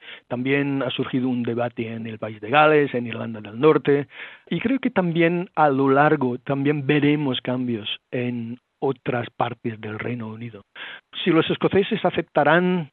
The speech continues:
mm, eh, eh, tenemos que ver cu-, lo que van a hacer y, eh, cuáles son las modificaciones que, que, que, que nos ofrecen. Todo el mundo acepta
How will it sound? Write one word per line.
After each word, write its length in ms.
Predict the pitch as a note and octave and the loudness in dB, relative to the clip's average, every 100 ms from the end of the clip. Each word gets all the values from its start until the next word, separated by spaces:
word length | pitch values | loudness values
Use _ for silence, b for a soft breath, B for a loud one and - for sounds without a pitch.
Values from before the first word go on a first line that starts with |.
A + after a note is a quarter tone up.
| - | -12
mm, 640 | D#3+ E3+ E3 D#3 D3 C#3 | -6 -2 0 0 -2 0
eh, 140 | E3 C3+ - - | -4 -4 -16 -8
eh, 120 | D#3 - | -8 0
tenemos 340 | D3 D3 C#3+ C3+ | 2 2 0 0
que 80 | C3+ | 2
ver 240 | D3+ C3 - | 4 2 -4
cu-, 260 | - C3+ C#3 - | -2 -2 -2 0
lo 360 | C#3 C#3 C#3 | 2 6 4
que 100 | C3+ | 4
van 180 | C3 B2+ | 0 -2
a 100 | A#2 | -4
hacer 460 | B2 F3+ G#3 G#3+ B3+ | 4 6 6 2 -2
y, 500 | C3+ C3 B2+ B2 B2 | 2 2 2 2 2
eh, 640 | A#2+ A#2 A#2+ A#2 A#2 A#2 - | 0 0 -2 -2 -2 -6 -2
cuáles 280 | C#3+ C3 A#2+ | 0 0 -2
son 160 | B2+ | -4
las 140 | B2 A#2+ | -4 -2
modificaciones 800 | B2 A#2+ B2 B2 A#2 C3 B2+ A#2+ - | -4 -4 -6 -8 -4 -2 -2 -4 -6
que, 840 | A#2 A2+ A2 A2 G#2+ G#2 G#2+ G#2+ - | -4 -2 -4 -8 -10 -14 -16 -16 -10
que, 140 | A2+ | -10
que, 240 | - G#2+ | -8 -12
que 160 | A2+ A2+ | -10 -10
nos 180 | A2 - | -10 -12
ofrecen. 520 | - D3 - E3+ E3 _ _ | -4 -6 -4 -8 -8 _ _
Todo 220 | B3 B3 | 6 6
el 80 | G#3+ | 6
mundo 420 | G3+ G3+ G3 G3+ | 4 4 2 2
acepta 580 | D#3 D3 D3 - D3+ D#3 | 2 2 0 2 0 0